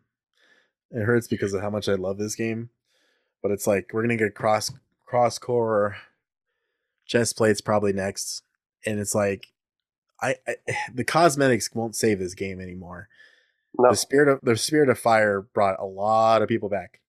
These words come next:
Speaker 1: A lot of people love the Mark four. I, of course, you, of course, love the shit out of it. But,
Speaker 2: Absolutely.
Speaker 1: but, you know,
Speaker 2: The
Speaker 1: I
Speaker 2: fact that,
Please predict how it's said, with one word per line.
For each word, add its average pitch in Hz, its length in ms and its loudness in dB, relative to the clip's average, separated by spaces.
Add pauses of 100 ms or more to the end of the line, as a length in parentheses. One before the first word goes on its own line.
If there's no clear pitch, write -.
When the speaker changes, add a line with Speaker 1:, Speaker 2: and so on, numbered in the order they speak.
(140)
Speaker 1:
A 107 60 -6
lot 117 220 4
of 120 80 2
people 113 280 0
love 104 200 0
the 104 80 -2
Mark 98 200 -4
four. 98 420 -6 (180)
I, 98 160 -4
of 98 160 -6
course, 95 440 -4
you, 101 160 -2
of 87 140 -8
course, 92 380 -6
love 110 340 2
the 98 100 -2
shit 107 260 0
out 92 140 -2
of 90 100 -4
it. 95 120 -8 (640)
But, 113 320 6
Speaker 2:
Absolutely. 110 280 2 (720)
Speaker 1:
but, 110 300 2
you 123 100 -2
know, 104 380 -4 (1300)
Speaker 2:
The 113 40 -2
Speaker 1:
I 120 220 6
Speaker 2:
fact 156 240 6
that, 147 140 4